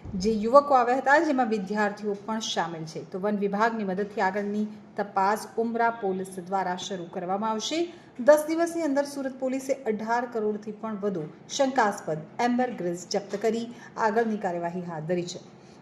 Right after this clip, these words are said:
ઉમરા પોલીસને ચોક્કસ બાતમી મળી હતી અને પોલીસની ટીમે સુરત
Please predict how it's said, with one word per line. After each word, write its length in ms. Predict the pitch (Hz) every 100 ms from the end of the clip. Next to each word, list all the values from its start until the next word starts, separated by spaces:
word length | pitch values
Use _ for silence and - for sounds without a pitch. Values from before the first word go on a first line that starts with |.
| -
ઉમરા 220 | 208 254
પોલીસને 400 | 262 269 277 294
ચોક્કસ 500 | 269 240 226 302 254
બાતમી 340 | 196 208 247 262
મળી 280 | 214 220
હતી 160 | 233 269
અને 120 | 311
પોલીસની 540 | 269 254 262 254 247 226
ટીમે 560 | 220 240 220 214 220 - -
સુરત 360 | - 302 294